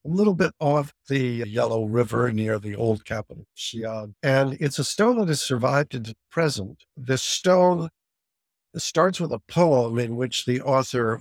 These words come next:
wants the reader to realize the depth of despair in which people were living in sixteen forty-three. And then he finishes his inscription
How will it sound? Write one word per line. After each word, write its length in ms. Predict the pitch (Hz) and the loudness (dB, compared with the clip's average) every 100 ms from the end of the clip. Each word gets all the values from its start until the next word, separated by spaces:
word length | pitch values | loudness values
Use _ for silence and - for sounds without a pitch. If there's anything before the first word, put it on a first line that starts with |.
| - | -6
wants 680 | 113 123 139 139 - - - _ - | 0 2 2 -2 -8 -10 -16 _ -10
the 140 | 120 | -8
reader 640 | 120 127 147 156 151 143 | -4 0 2 2 2 0
to 540 | 120 - 131 123 120 120 | -4 -4 -4 -4 -6 -2
realize 840 | 131 156 175 143 123 123 113 - - | 2 4 4 4 2 -2 -4 -8 -8
the 160 | 117 - | -10 -2
depth 360 | 135 143 - - | 0 0 -2 -12
of 140 | 117 | -8
despair 560 | 110 - - 120 120 113 | -4 -4 -4 -4 -2 -4
in 120 | 107 | -6
which 220 | 107 - | -10 -10
people 280 | 117 110 110 | -12 -12 -6
were 140 | 104 | -2
living 380 | 110 139 117 110 - _ - | 2 2 2 -2 -8 _ -4
in 100 | 107 | -4
sixteen 360 | 110 - 113 | -4 -8 -12
forty-three. 600 | 95 110 98 - 110 104 - _ _ _ - | -12 -16 -16 -14 -12 -14 -18 _ _ _ -4
And 140 | 147 | 2
then 120 | 175 | 4
he 100 | 185 | 4
finishes 600 | 175 214 277 302 170 131 | 2 2 2 0 0 -2
his 220 | 123 110 123 | -2 -2 -2
inscription 800 | 113 - - - - 107 143 | -4 -4 -4 -4 -4 -6 -8